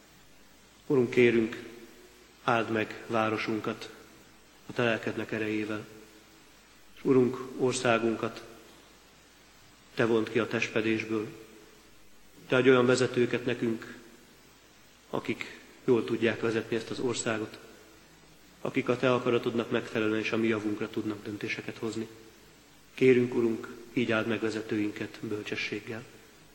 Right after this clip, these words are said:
Urunk, köszönjük, hogy hallasz és meghallgatsz minket. Köszönjük, hogy hallod azt az imádságot is, amelyet most közösen mondunk el, és amelyet, Krisztusunk, te tanítottál nekünk.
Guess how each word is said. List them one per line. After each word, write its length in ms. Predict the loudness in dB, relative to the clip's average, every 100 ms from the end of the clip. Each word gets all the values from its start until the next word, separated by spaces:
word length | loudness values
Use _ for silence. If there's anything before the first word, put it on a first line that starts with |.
| -20 -20 -20 -20 -20 -20 -20 -20 -20 0
Urunk, 180 | 2 6
köszönjük, 380 | 6 6 4 2
hogy 140 | -2
hallasz 420 | 0 2 2 0
és 200 | -4 -4
meghallgatsz 540 | -4 -4 -4 -4 -4 -4
minket. 400 | -4 -4 -8 -12 -20 -20 -20 -20 -20 -20 -20 -20 -20 -6
Köszönjük, 420 | 2 4 4 4
hogy 360 | 0 0 -4 -12 -16 -4
hallod 280 | 0 2 0
azt 180 | -2
az 80 | -2
imádságot 600 | 2 2 0 0 0 0
is, 240 | -2 -2 -2 -4 -18 -20 -20 -10
amelyet 400 | -2 0 0 -2
most 200 | -4 -2
közösen 400 | 2 4 4 2
mondunk 440 | 2 2 2 0 -2
el, 220 | -4 -4 -8 -20 -20 -20 -14
és 80 | -6
amelyet, 380 | 0 2 2 2
Krisztusunk, 520 | -2 -2 -2 -4 -2
te 120 | -6
tanítottál 560 | -4 -4 -4 -6 -4 -6
nekünk. 400 | -6 -6 -8